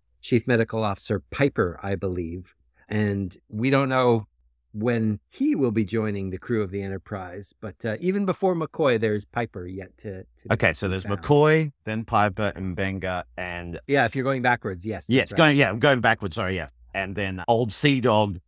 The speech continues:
Speaker 2: from the Cage episode, I can't remember.
Speaker 1: Uh, Boyce.
Speaker 2: Yeah, him and Pike talking about, "Ah, how about you get yourself a plantation and sell Orion slave girls?"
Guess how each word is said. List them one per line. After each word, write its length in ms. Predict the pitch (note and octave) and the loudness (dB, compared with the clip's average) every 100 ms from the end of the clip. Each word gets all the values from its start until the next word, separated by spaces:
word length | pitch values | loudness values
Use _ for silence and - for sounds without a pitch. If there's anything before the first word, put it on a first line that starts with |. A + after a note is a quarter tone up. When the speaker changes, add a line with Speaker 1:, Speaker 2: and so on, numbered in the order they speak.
| _ _ | _ _
Speaker 2:
from 640 | - F#2+ F2 E2+ E2+ D#2+ D#2+ | -6 -4 -2 -6 -10 -14 -10
the 100 | F#2+ | -4
Cage 340 | G2+ E2+ D2+ | 0 0 0
episode, 460 | C#2+ C#2+ - C#2 D2 | -4 -6 -8 -6 -6
I 80 | |
can't 240 | C#2+ E2 - | -6 -6 -6
remember. 440 | D2 D2 D2 D2+ D2 _ _ _ - | -6 -4 -4 -6 -10 _ _ _ -6
Speaker 1:
Uh, 580 | D3+ C#3 C3+ C3 B2+ B2 G2+ - | 0 2 2 2 0 -2 -8 -6
Boyce. 640 | G3 G#3 F2+ - - - - _ _ _ | -2 -2 -2 -8 -10 -10 -14 _ _ _
Speaker 2:
Yeah, 160 | G2+ F2 | -4 0
him 180 | A#2 C3 | 2 2
and 120 | A#2+ | 2
Pike 280 | - G#2 G2+ | 4 4 4
talking 300 | A#2 G2+ F2+ | 0 -2 -2
about, 260 | F2 F#2 F#2 | -2 -2 2
"Ah, 380 | G#2+ A#2 A#2 G#2+ | 4 4 4 2
how 140 | A2+ A2+ | 2 2
about 200 | A2+ G2 | 0 -4
you 80 | F#2 | -6
get 140 | G2 | -8
yourself 300 | F#2+ A#2+ G#2+ | -8 -10 -8
a 60 | F2 | -12
plantation 800 | - A2+ G#2 - G#2 G#2 G#2 F#2+ | -8 -6 -6 -4 -2 -2 -4 -6
and 220 | F2 F2+ | -8 -10
sell 540 | - - G#2+ G#2+ G#2 - _ - | -6 0 2 2 0 -6 _ -10
Orion 460 | E2+ F#2+ G2+ G2 G2+ | -2 2 2 2 -2
slave 400 | - G2+ F#2 F2 | -4 -2 -2 -4
girls?" 400 | F2 C#2+ C#2+ | -6 -8 -10